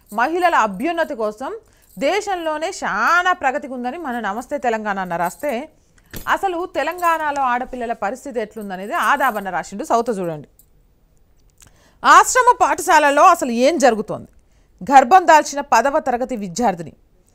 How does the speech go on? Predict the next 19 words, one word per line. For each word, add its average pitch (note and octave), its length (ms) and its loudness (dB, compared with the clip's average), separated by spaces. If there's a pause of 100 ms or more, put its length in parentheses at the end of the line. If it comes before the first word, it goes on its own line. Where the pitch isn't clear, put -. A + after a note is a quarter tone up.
(260)
పేరెంట్స్ C#4 360 2
మందలించడంతో A#3 800 -4
మనస్తాపానికి A3+ 800 -4
గురై G3 240 -4
ఆత్మహత్య. F#3 600 -6 (640)
వారం E4 320 10
రోజుల F#4 260 0
క్రితం E4+ 320 0
మరో C#4+ 180 4
ఆశ్రమ D4 400 2
పాఠశాలలో B3+ 640 0
ర్యాగింగ్తో B3+ 600 2
మంచం A#3 380 -4
పట్టిన A3+ 300 -8
విద్యార్థి. F3 540 -6 (680)
నాలుగు A#3+ 460 2
గోడల B3+ 380 2
మధ్య B3 360 0
పర్యవేక్షణ. G3 640 -4